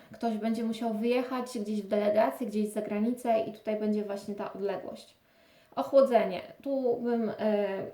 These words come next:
popracowała, żeby bardziej ocieplić te relacje, bo czuję chłód, zimno. Jaka niespodzianka?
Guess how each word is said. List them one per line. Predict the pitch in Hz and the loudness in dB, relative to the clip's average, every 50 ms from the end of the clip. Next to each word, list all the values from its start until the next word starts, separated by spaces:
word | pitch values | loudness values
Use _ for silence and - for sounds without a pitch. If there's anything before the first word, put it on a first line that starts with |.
| - 262 | -8 -6
popracowała, | 254 240 - 226 233 233 - 233 214 226 233 233 226 220 220 | -6 -2 2 2 2 2 2 0 4 6 8 10 10 8 8
żeby | - - 214 208 214 | 4 -4 -4 -4 -4
bardziej | 208 202 220 220 220 208 208 208 208 - | 0 0 0 0 0 -2 -2 -2 -4 -4
ocieplić | - - - - 214 208 - - - - | -6 -8 -6 -6 -6 -6 -6 -8 -14 -16
te | - - 202 | -12 -10 -8
relacje, | 202 196 196 190 190 185 - - - - - - _ - | -6 -4 -4 -4 -6 -6 -10 -12 -14 -14 -16 -16 _ -16
bo | 208 214 208 | -12 -10 -10
czuję | - - 233 214 202 196 | -6 -2 0 0 0 0
chłód, | 196 - - 196 - - - - _ _ _ _ - | -2 -4 -6 -8 -8 -8 -14 -20 _ _ _ _ -12
zimno. | - 190 196 202 196 190 180 175 - - - - _ _ _ _ _ - - _ _ _ _ _ _ _ _ _ _ _ _ _ _ _ - - - - - - - - _ - | -12 -10 -8 -8 -8 -8 -8 -8 -10 -14 -18 -20 _ _ _ _ _ -20 -20 _ _ _ _ _ _ _ _ _ _ _ _ _ _ _ -20 -20 -20 -20 -20 -20 -20 -18 _ -2
Jaka | 254 262 285 277 285 269 | 0 0 0 2 2 2
niespodzianka? | 269 269 262 - - 247 214 233 254 240 233 226 214 214 - - | 2 0 0 -2 -2 -2 0 2 2 2 2 2 0 -2 -4 -6